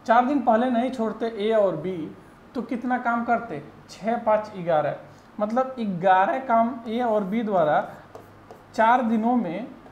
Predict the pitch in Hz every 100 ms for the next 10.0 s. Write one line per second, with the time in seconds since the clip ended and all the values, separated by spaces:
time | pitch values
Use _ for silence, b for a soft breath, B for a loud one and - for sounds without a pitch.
0 | - - - - - - - - - -
1 | - - - - 220 240 214 233 247 254
2 | 262 262 - - - - 240 240 240 233
3 | 262 269 - - - - - - - -
4 | - - - 190 185 180 165 156 160 202
5 | 214 - - - - - - - - -
6 | - - - - - - - - - -
7 | - - - - - - - - - -
8 | - - - - - - - - - -
9 | - - - - - - 202 220 240